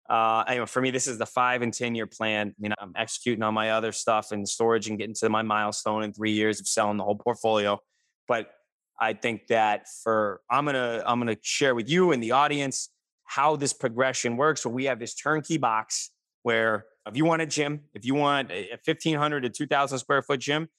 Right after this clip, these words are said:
if you want a two thousand square foot H V A C office, if you want to be a house flipper and you just have materials that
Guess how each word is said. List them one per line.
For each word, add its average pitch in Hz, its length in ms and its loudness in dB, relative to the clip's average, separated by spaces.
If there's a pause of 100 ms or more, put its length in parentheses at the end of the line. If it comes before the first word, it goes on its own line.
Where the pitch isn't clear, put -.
(200)
if 104 120 -2
you 123 120 4
want 143 340 2
a 117 60 -2
two 139 180 -8
thousand 135 400 2
square 135 320 2
foot 139 320 0 (300)
H 135 220 -2
V 131 140 0
A 127 60 0
C 185 320 -2
office, 175 600 0
if 110 140 -10
you 135 180 2
want 151 540 2 (420)
to - 100 -4
be 123 100 2
a 117 60 2
house 151 240 0
flipper 160 300 2
and 131 100 0
you 135 80 0
just 135 180 -4
have 139 160 0
materials 160 480 0
that 131 180 0